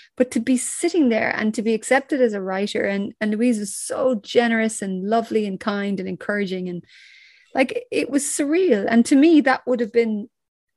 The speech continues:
more than enough. That would have been everything. I mean, that would have been wildly beyond my everything. And yet it's kind of kept going from there. So even though, like, it's now twenty twenty-two,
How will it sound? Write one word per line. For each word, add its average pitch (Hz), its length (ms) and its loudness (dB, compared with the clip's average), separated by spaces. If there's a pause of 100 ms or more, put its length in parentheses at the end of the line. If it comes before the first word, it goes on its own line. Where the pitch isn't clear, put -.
(100)
more 220 500 2
than 185 120 -8
enough. - 280 -14
That - 180 0
would 202 100 2
have 190 80 -8
been 196 220 -8
everything. 196 460 -4
I - 40 -2
mean, 208 160 2
that 220 100 2
would 202 100 4
have 190 40 -4
been 190 300 -4 (120)
wildly 208 460 2
beyond 208 460 2
my 180 260 -2 (340)
everything. 190 580 0 (500)
And 220 160 4
yet 233 240 2
it's 226 160 -2
kind 269 240 0
of 247 80 -2
kept 220 160 -6
going 202 260 -2
from 190 160 -6
there. 185 160 -4
So 233 140 2
even 294 240 6
though, 233 280 4
like, 202 140 -2
it's 202 160 -6
now 208 180 2
twenty 196 280 -4
twenty-two, 196 760 -2